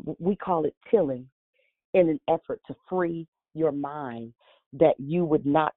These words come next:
operate from that carnal place of complaining and murmuring and being frustrated. Uh, it is a direct reflection of a sick faith. 'Cause what it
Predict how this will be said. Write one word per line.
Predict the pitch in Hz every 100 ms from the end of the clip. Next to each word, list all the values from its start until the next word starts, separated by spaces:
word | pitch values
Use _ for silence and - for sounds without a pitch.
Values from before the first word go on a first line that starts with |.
| -
operate | 151 156 143 123 120 - _ _ _ _
from | - 156 143 143 - - 123
that | 143 - _
carnal | - - 160 151 139 _
place | 135 131 - _ _ _ _ _ _ _
of | 135 -
complaining | 147 143 - 147 147 127 127 -
and | 127 131
murmuring | 143 147 135 131 131 - - - _
and | 143 143
being | 151 147 143 -
frustrated. | 143 139 - 117 127 135 - - - - -
Uh, | 139 131 120 - - - _ _ - _ _ -
it | 170
is | 165 156 -
a | 156
direct | 139 147 156 185 -
reflection | 208 - 160 151 - - 135 127 135 _ _ _ _ _ -
of | 151 143 139 131 _ -
a | 131 _ _
sick | 185 170 - -
faith. | - - - _ _ _ _ _ _ _ _ _ _ _ _ _ _ _ _ _
'Cause | - 165
what | 165
it | 147